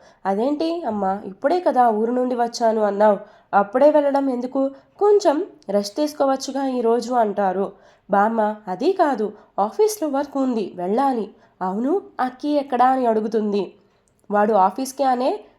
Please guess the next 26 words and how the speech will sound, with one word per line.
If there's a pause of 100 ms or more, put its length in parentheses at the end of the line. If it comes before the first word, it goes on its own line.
(120)
వేరే
వాష్‌రూమ్కి
వెళ్ళి
ఫ్రెష్
అవుతున్నాడు,"
అని
చెప్పింది
బామ్మ. (360)
"అక్కి
రాగానే (120)
ఈ
మొబైల్
ఇవ్వండి
బామ్మ, (420)
నేను
ఆఫీస్కి
వెళ్తున్నా,"
అంటుంది
మహా. (440)
"మహా,
ఎందుకు
అంత
తొందర? (440)
అక్కి
బాబు
కూడా